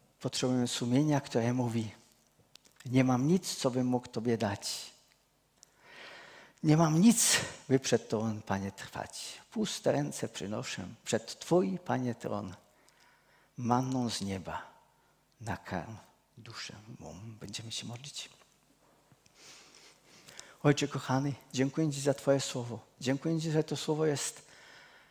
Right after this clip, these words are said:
prawdą, za słowo Ewangelii, za słowo łaski. A proszę Cię, abyś w tej łas-,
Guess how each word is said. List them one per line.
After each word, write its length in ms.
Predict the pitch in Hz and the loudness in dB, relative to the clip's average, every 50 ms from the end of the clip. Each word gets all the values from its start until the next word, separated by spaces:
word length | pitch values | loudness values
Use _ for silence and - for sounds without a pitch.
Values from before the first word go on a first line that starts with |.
| _ _ - _ _ | _ _ -20 _ _
prawdą, 640 | 156 139 143 147 135 120 - - 110 107 98 95 - - - - - | 4 6 6 6 6 2 -2 -4 -4 -4 -4 -6 -8 -12 -18 -10 -6
za 100 | - 113 | -4 -4
słowo 320 | - - 151 143 143 139 | -2 -2 -2 -2 -2 -2
Ewangelii, 720 | - 139 127 135 139 143 139 151 160 151 135 120 113 104 - - - _ - | 0 2 2 2 2 4 4 6 6 6 4 2 0 -2 -6 -12 -20 _ -8
za 100 | 120 110 | -6 -6
słowo 320 | - - 135 127 123 123 | -4 -4 -4 0 0 0
łaski. 560 | 123 123 135 143 - - - - - - - - - _ - - - - - - - - | 2 2 2 2 2 0 -2 -4 -6 -8 -14 -16 -18 _ -20 -20 -20 -20 -20 -20 -14 -12
A 100 | - - | -12 -10
proszę 380 | - 180 160 151 - 170 156 | -6 -6 -6 -4 -2 -4 -4
Cię, 160 | 143 - 151 | 0 0 0
abyś 220 | 147 147 151 135 - | 0 0 0 -2 -4
w 80 | - | -2
tej 240 | - 135 139 151 139 131 | 0 0 0 0 0 0
łas-, 320 | 131 135 143 147 - | -2 -2 -2 -2 -4